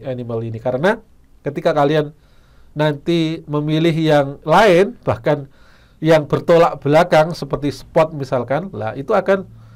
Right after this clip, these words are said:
nanti orang itu tidak akan direkomendasikan konten-konten kalian itu. Yang selanjutnya adalah sport, ya, atau olahraga.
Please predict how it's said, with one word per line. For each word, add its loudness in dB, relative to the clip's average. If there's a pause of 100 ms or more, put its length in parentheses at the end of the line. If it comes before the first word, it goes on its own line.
(320)
nanti 0
orang 4
itu -2
tidak -2
akan -2
direkomendasikan -4 (160)
konten-konten -2
kalian -6
itu. -16 (400)
Yang 2
selanjutnya 2
adalah 4
sport, 0
ya, -6
atau 0
olahraga. 0